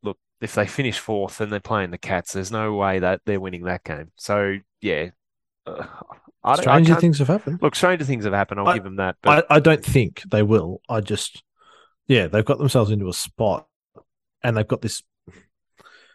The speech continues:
Speaker 2: It's almost an unjustified belief at times, but they believe they can win, and even when things are against them, they believe they're gonna win.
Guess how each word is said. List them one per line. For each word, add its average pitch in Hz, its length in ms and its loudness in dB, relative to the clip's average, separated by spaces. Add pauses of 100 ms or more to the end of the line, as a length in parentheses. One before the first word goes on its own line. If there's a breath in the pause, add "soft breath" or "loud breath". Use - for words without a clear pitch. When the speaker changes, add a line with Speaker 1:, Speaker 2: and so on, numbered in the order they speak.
(140 soft breath)
Speaker 2:
It's - 180 -8
almost 151 340 4
an 117 60 4
unjustified 104 680 0
belief 92 360 -4
at 95 100 -14
times, 95 400 -6
but - 200 0
they 160 120 6
believe 110 380 4
they 104 140 2
can 98 200 -4
win, 110 280 -2
and 117 100 0
even 107 260 -2
when 104 140 -4
things 110 260 -4
are 110 80 -2
against 110 320 -6
them, 143 120 0
they 120 100 -2
believe 104 300 -4
they're 107 100 -4
gonna 107 180 -4
win. 120 160 -2